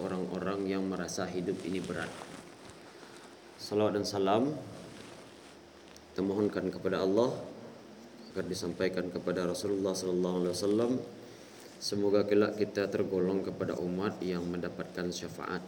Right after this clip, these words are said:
daripada Rasulullah. Baiklah Bapak Ibu, pada kesempatan kali ini kita sudah sampai ke bab solat ya.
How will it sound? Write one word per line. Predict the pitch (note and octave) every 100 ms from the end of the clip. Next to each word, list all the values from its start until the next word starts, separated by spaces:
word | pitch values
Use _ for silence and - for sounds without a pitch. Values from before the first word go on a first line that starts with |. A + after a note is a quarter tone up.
| -
daripada | F2 E2+ E2 E2 E2
Rasulullah. | D#2+ E2+ D#2 D#2+ - - - - - - - - - - - -
Baiklah | - G#2+ A#2+ B2+
Bapak | A#2 A2+
Ibu, | F#2+ A#2+ E3 - - -
pada | - F2 F#2+ F#2+
kesempatan | G2+ G2 F#2+ G2
kali | F#2 G2 F#2+ F2
ini | F2+ A2 - - - - - - - - - - - -
kita | F#2 A2
sudah | G#2 G2+ F#2+
sampai | - F2 G#2+ G2+
ke | G2
bab | F#2
solat | - G2 G2 A2
ya. | - -